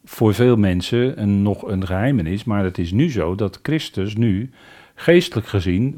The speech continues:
wandelt te midden van de natieën. Net zoals hij destijds, le-, eh, om het zo maar te zeggen, letterlijk te midden van zijn volk op aarde wandelde, zo wandelt hij nu geestelijk gezien te midden van de natieën.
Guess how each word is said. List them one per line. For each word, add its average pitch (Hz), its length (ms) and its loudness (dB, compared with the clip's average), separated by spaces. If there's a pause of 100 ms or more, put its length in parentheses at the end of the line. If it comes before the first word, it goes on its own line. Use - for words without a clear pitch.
wandelt 113 680 -2
te 110 120 0
midden 113 400 4
van 101 220 0
de 85 80 -2
natieën. 107 600 0 (400)
Net 127 240 4
zoals 101 300 0
hij 87 180 -2
destijds, 107 720 0 (600)
le-, 117 280 0
eh, 101 180 -4 (120)
om 107 140 -2
het 95 80 -2
zo 104 120 2
maar 98 100 0
te 90 60 -6
zeggen, 95 420 -2
letterlijk 113 500 4 (540)
te 135 100 6
midden 117 240 6
van 104 180 2
zijn 95 260 2
volk 127 440 2
op 123 220 -6
aarde 143 360 2
wandelde, 95 600 2 (760)
zo 117 220 6
wandelt 110 320 4
hij 101 160 4
nu 123 200 6
geestelijk 156 520 4
gezien 95 340 0
te 131 100 0
midden 107 260 2
van 95 180 2
de 90 60 2
natieën. 110 680 0